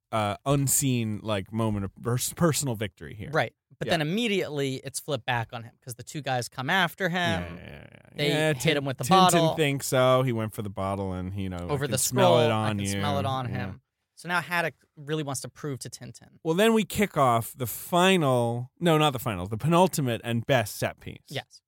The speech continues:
Speaker 1: That, this is incredible. The,
Speaker 2: This
Speaker 1: the
Speaker 2: is
Speaker 1: car
Speaker 2: like
Speaker 1: chase in the Jeep.
Speaker 2: Right.
Speaker 1: Haddock's got the bazooka, and he blows up the hotel behind him. So
Speaker 2: Right.
Speaker 1: the hotel, like,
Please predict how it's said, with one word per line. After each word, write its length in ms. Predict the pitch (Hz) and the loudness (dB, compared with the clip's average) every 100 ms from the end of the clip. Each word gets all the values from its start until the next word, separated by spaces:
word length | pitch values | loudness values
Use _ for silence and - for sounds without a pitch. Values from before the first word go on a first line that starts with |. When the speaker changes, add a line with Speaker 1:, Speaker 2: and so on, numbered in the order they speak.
| _ | _
Speaker 1:
That, 180 | 147 135 | -4 0
this 220 | 156 - | 0 0
is 80 | 117 | -2
incredible. 600 | 104 - 104 - - - | -4 -2 -4 -6 -18 -10
The, 60 | - | -2
Speaker 2:
This 80 | 160 | 0
Speaker 1:
the 60 | 143 | 2
Speaker 2:
is 40 | |
Speaker 1:
car 160 | 156 165 | 6 6
Speaker 2:
like 100 | 180 | 6
Speaker 1:
chase 420 | - 165 160 - | 4 2 2 -2
in 160 | 127 143 | -2 -2
the 40 | |
Jeep. 360 | 151 131 123 123 _ - | -2 0 -2 -2 _ -8
Speaker 2:
Right. 240 | 139 113 _ | -6 -6 _
Speaker 1:
Haddock's 320 | 143 139 143 | 0 0 -2
got 160 | - 127 | -4 -4
the 60 | 117 | -4
bazooka, 800 | 113 113 147 135 147 143 143 135 _ - | -4 0 0 2 2 4 2 -4 _ -8
and 140 | 120 | -2
he 80 | 127 | -2
blows 400 | 107 117 123 127 | 0 0 0 0
up 140 | 120 | -4
the 120 | - 101 | -6 -6
hotel 440 | 117 - 131 123 | -6 0 0 2
behind 480 | 120 107 113 120 123 | -2 -6 -4 -2 0
him. 300 | 123 120 120 | -2 -2 -4
So 140 | - | -4
Speaker 2:
Right. 80 | 131 | -2
Speaker 1:
the 20 | |
hotel, 320 | 117 120 120 120 | -2 -4 -2 -2
like, 140 | 110 | -4